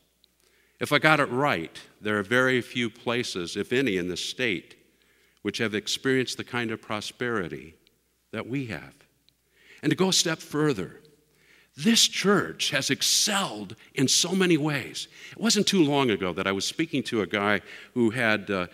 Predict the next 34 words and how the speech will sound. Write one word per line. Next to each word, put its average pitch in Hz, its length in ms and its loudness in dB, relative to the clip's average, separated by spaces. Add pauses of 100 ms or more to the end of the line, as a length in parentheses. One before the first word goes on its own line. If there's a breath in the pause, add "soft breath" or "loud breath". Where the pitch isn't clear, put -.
(120 loud breath)
who 123 80 -4
was 110 160 0
the 110 60 -2
executive 127 480 -4
director 123 320 -4
of 90 100 -8
a 95 60 -2
couple 135 380 -4
of 98 100 -4
organizations, 107 920 -2
national 107 460 0
organizations 101 640 -4
in 90 100 -4
this, 95 180 -4 (100)
in 95 100 -4
our 98 120 0
denomination. 92 760 -4 (520 loud breath)
And 135 100 -4
as 123 80 0
he 120 80 -2
spoke 196 380 -2
about 113 260 -2
our 101 100 2
church, - 720 -4 (400 soft breath)
he 135 80 -8
spoke 165 360 -2
in 110 100 2
the 101 80 2
most 165 440 2
glowing 151 480 -2
terms. 143 680 -10 (440 soft breath)
He 151 80 -4
talked 170 280 2
about 131 200 0